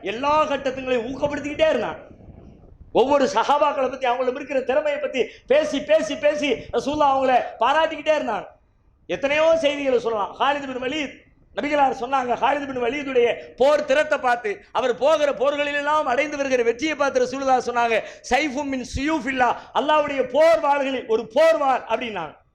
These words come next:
அதை கேட்கிற பொழுது காலிதுக்கு எப்படி இருந்து யோசிச்சு பாருங்க, எப்படிப்பட்ட ஒரு மகிழ்ச்சி, எப்படிப்பட்ட ஒரு சந்தோஷம். மேலும் மேலும் நாம நம்முடைய போர்ல வீரத்தை காட்டணுங்கிறத உணர்வை கொடுத்துருக்குமா இல்லையா? ஒவ்வொரு தோழரையும் சொல்ல சொன்னாங்க. அபூ உபைதா ரலியல்லாஹு அன்ஹு,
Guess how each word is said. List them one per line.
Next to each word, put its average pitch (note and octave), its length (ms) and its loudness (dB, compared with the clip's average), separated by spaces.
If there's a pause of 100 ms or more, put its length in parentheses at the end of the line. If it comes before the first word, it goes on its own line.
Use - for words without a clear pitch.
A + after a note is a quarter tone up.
(600)
அதை G#3+ 180 -2
கேட்கிற C#4+ 360 0
பொழுது C4+ 180 0
காலிதுக்கு C4 440 2
எப்படி C#4+ 140 -4
இருந்து C4+ 200 -6
யோசிச்சு C4 280 0
பாருங்க, B3+ 460 -4 (600)
எப்படிப்பட்ட C#4+ 420 0
ஒரு B3+ 120 2
மகிழ்ச்சி, C4+ 380 -2
எப்படிப்பட்ட C4+ 400 2
ஒரு B3 140 2
சந்தோஷம். D4+ 540 0 (1400)
மேலும் D#4 340 2
மேலும் D4+ 300 0
நாம C4+ 340 0 (140)
நம்முடைய C4 300 2
போர்ல C#4+ 420 2
வீரத்தை D4 380 -4
காட்டணுங்கிறத C#4+ 520 0
உணர்வை C#4+ 380 0
கொடுத்துருக்குமா C4+ 460 -2
இல்லையா? A3+ 480 -2 (960)
ஒவ்வொரு D4+ 420 2
தோழரையும் C#4+ 500 2
சொல்ல B3+ 280 -2
சொன்னாங்க. G#3+ 680 -4 (260)
அபூ C4 120 2
உபைதா C#4 460 2
ரலியல்லாஹு B3+ 520 0
அன்ஹு, F#3 240 -8